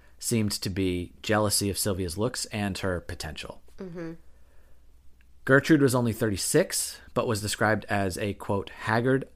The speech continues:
Speaker 1: underweight, asthmatic
Speaker 2: I was
Speaker 1: chain
Speaker 2: gonna
Speaker 1: smoker."
Speaker 2: say she sounds like a hag.
Speaker 1: "Haggard, underweight, asthmatic chain smoker suffering f-, from depression due to the stress of three failed marriages,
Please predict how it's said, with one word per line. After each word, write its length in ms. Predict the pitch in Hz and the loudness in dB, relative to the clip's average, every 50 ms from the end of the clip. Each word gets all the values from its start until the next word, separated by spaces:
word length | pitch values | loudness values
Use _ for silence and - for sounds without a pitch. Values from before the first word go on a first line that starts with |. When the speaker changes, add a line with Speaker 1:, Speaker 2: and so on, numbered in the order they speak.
| - - | -4 -2
Speaker 1:
underweight, 520 | 113 117 117 123 123 117 113 113 107 - - | 0 2 4 4 4 4 4 2 2 0 -2
asthmatic 600 | 95 92 87 90 90 92 90 90 95 98 - - - | -4 -4 -2 -2 -2 0 0 0 -2 -4 -6 -4 -2
Speaker 2:
I 40 | 107 | -2
was 60 | - | 2
Speaker 1:
chain 100 | 120 123 131 | 2 4 4
Speaker 2:
gonna 60 | 135 | 4
Speaker 1:
smoker." 400 | - - 117 95 90 - 508 539 - - | 2 2 2 2 4 6 6 6 8 6
Speaker 2:
say 200 | 480 494 453 359 | 6 4 4 4
she 100 | 370 339 | 2 -2
sounds 320 | - - 320 302 330 311 | 0 2 2 2 2 2
like 140 | 330 311 - | 0 0 0
a 40 | 208 202 | 0 0
hag. 520 | 185 208 233 247 220 175 170 196 185 - - - - - - - - | 2 2 2 2 2 2 0 -2 -6 -12 -20 -20 -20 -20 -20 -20 -10
Speaker 1:
"Haggard, 380 | - - 127 135 151 160 165 - - | 2 6 6 8 8 8 6 6 4
underweight, 420 | 135 135 135 139 135 131 127 127 | 0 2 4 4 6 6 4 4
asthmatic 520 | - 113 104 95 104 107 104 101 104 101 - | 2 0 0 0 0 0 0 0 0 -2 -2
chain 260 | - 127 127 135 127 | -2 0 0 0 0
smoker 420 | - 120 107 98 - - 98 92 | 0 0 -2 -2 0 -2 -4 -4
suffering 460 | - - - 113 - - 113 107 104 | -2 0 -2 -2 0 2 0 0 0
f-, 160 | 101 - - - | -2 -6 -12 -12
from 280 | - - 104 98 92 85 | -4 -2 0 0 0 -2
depression 560 | 92 - - - 127 135 131 - 143 131 127 | -6 -8 -2 2 2 2 2 2 0 -2 -2
due 160 | - - 110 | -2 -2 -2
to 80 | 101 95 | -2 -2
the 80 | 104 98 | -2 -4
stress 360 | - - 110 101 98 - - | -2 0 0 0 0 0 -4
of 120 | - 98 - | -6 -8 -8
three 240 | - 110 117 131 | -4 0 0 0
failed 320 | 135 - - 135 135 127 110 | 0 2 2 2 2 2 2
marriages, 560 | 104 98 95 95 92 87 95 95 92 - | 0 0 0 0 -2 -2 -2 -4 -4 -4